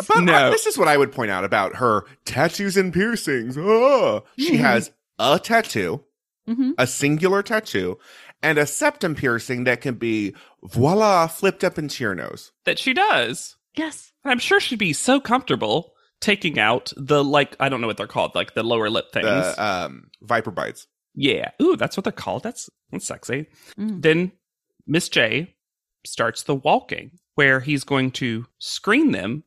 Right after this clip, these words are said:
Speaker 1: The
Speaker 2: to
Speaker 1: net
Speaker 2: see
Speaker 1: walking. The net
Speaker 3: The net
Speaker 1: walking.
Speaker 3: walking, yeah.
Speaker 2: I'm so sorry. I'm so sorry.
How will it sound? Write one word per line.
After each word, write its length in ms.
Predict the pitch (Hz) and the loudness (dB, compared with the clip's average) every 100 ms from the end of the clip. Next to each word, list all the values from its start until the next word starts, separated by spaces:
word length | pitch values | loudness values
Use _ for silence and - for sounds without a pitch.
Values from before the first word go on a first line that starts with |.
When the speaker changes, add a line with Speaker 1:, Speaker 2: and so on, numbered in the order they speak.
| _ | _
Speaker 1:
The 80 | 185 | 0
Speaker 2:
to 60 | 202 | 4
Speaker 1:
net 120 | 214 | 4
Speaker 2:
see 80 | 160 | 6
Speaker 1:
walking. 460 | 110 262 123 120 160 _ - | 6 6 2 -2 -6 _ 2
The 100 | 240 | 4
net 160 | 180 | 4
Speaker 3:
The 60 | 262 | 4
net 160 | 285 190 | 4 4
Speaker 1:
walking. 200 | 160 160 | 2 0
Speaker 3:
walking, 180 | 165 311 | -2 0
yeah. 100 | 190 | 0
Speaker 2:
I'm 40 | |
so 100 | 147 | 2
sorry. 200 | 202 123 - | 0 0 -2
I'm 100 | 123 | -6
so 100 | 101 | -6
sorry. 240 | - - | -10 -14